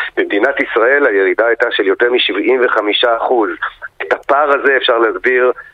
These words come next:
רק במה שאנחנו עוללנו לעצמנו, ממשלת ישראל וההפיכה המשטרית. הנה התוצאה,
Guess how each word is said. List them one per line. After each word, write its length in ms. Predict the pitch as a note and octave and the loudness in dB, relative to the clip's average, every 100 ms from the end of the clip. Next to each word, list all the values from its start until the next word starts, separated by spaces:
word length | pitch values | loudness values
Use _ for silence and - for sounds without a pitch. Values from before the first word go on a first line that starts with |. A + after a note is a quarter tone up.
| - | -4
רק 420 | E2 G2+ D#3 - - | 0 0 0 -4 -2
במה 220 | A2+ G#2+ A2+ | 0 0 0
שאנחנו 420 | A2 G2+ G#2+ A2+ | 0 0 0 2
עוללנו 360 | G2 G#2 G2+ F#2 | 2 2 2 2
לעצמנו, 580 | E2 - C3+ C3+ B2 A2 | 0 0 0 2 2 2
ממשלת 440 | F#2 A#2 G#2+ G#2 | 2 2 2 0
ישראל 420 | G2 G2+ G#2 A#2+ | -2 2 2 2
וההפיכה 380 | G2+ F2+ F#2 G#2 | 0 -2 -2 0
המשטרית. 580 | G#2+ G#2+ - G2 C#3 E3 - - - - | 0 0 0 0 0 -2 -4 -6 -6 -4
הנה 240 | C#3+ D#3 | 0 0
התוצאה, 580 | C#3+ C#3 - G2+ G#2 | 0 -2 0 0 2